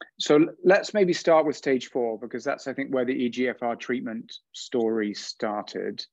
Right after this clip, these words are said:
Maybe you could just tell us a little bit about what, what, what would be the treatment if somebody came to your clinic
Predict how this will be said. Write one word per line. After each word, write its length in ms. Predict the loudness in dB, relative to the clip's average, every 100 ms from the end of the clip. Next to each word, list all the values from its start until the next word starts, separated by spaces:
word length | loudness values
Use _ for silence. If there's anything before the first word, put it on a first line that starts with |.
| _ _ _ _
Maybe 240 | 4 6
you 180 | 6 4
could 180 | 4 2
just 360 | 2 0 -8 -16 -4
tell 220 | 0 0
us 160 | 0
a 60 | -2
little 200 | 0 0
bit 140 | 0
about 320 | -2 2 0 0
what, 160 | -6 -8
what, 200 | -10 -10 -10 _ -20 _ -4
what 220 | -4 2
would 160 | 2
be 160 | 4 2
the 100 | 2
treatment 600 | -2 -2 -2 -4 -6 -6
if 120 | -8
somebody 400 | -4 -4 -2 -4
came 280 | -4 -6 -6
to 120 | -4
your 140 | -4 -4
clinic 520 | -4 -4 -4 -8